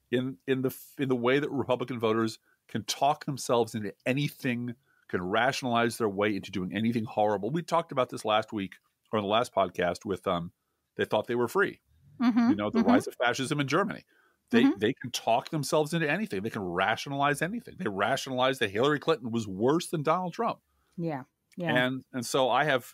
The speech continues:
Speaker 1: I have abundant faith in the Republican Party's ability to, um, be the worst people in the world. So I hope you're right. I, you know, don't, don't mistake me. I really hope you're right. I really hope
Speaker 2: Well,
Speaker 1: there's
Speaker 2: and
Speaker 1: enough
Speaker 2: this is,
Speaker 1: people
Speaker 2: this is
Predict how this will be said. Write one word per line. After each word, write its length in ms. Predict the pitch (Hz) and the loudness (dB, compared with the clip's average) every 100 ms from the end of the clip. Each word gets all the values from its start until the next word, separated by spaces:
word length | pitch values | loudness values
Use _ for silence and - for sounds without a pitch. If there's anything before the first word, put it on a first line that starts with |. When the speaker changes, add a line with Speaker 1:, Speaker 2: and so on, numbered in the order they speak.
| _ | _
Speaker 1:
I 80 | 101 | 0
have 160 | 117 113 _ _ _ _ _ - | 0 -2 _ _ _ _ _ -4
abundant 600 | 107 - 147 147 151 - | -2 2 2 0 -4 -2
faith 420 | 120 107 107 - - | 0 0 -2 -8 -10
in 120 | 95 | -6
the 120 | 95 | -4
Republican 560 | 95 110 104 113 107 110 | -2 -2 -2 -8 -8 -8
Party's 440 | - 98 95 92 | 0 0 0 -4
ability 500 | 92 87 85 80 80 _ _ _ _ - | -2 0 0 -4 -8 _ _ _ _ -8
to, 400 | - 98 90 117 _ - | 0 2 2 -2 _ -4
um, 220 | 78 78 | -2 -2
be 140 | 98 | -2
the 100 | 95 | 0
worst 380 | 87 90 101 - | 0 2 2 0
people 280 | 95 82 80 | -6 -4 -4
in 60 | 76 | -4
the 60 | |
world. 300 | 73 73 - - _ _ _ _ - | -4 -4 -4 -12 _ _ _ _ -10
So 280 | - 190 - | -2 -2 0
I 80 | 127 | 0
hope 160 | 349 | 2
you're 100 | 269 | 2
right. 240 | 110 104 - _ _ _ | 2 0 -2 _ _ _
I, 60 | 147 | -4
you 40 | 160 | 0
know, 120 | 143 | -2
don't, 320 | - 147 196 | 2 -2 0
don't 160 | 190 233 | 0 0
mistake 340 | 165 208 262 | 0 0 0
me. 160 | 95 98 _ - | -4 -8 _ -6
I 80 | 190 | 0
really 420 | 160 123 208 190 | 0 2 2 4
hope 200 | 165 170 185 | 2 2 2
you're 80 | |
right. 140 | 196 123 | 0 2
I 40 | 101 | 2
really 400 | 120 175 208 170 | 2 0 0 2
hope 160 | 160 | 4
Speaker 2:
Well, 160 | 262 240 | 6 6
Speaker 1:
there's 120 | 220 | 4
Speaker 2:
and 120 | 226 | 6
Speaker 1:
enough 60 | 254 277 | 4 4
Speaker 2:
this 60 | |
is, 60 | 262 | 2
Speaker 1:
people 160 | 240 196 | 2 2
Speaker 2:
this 200 | 233 247 | 0 0
is 220 | - | -2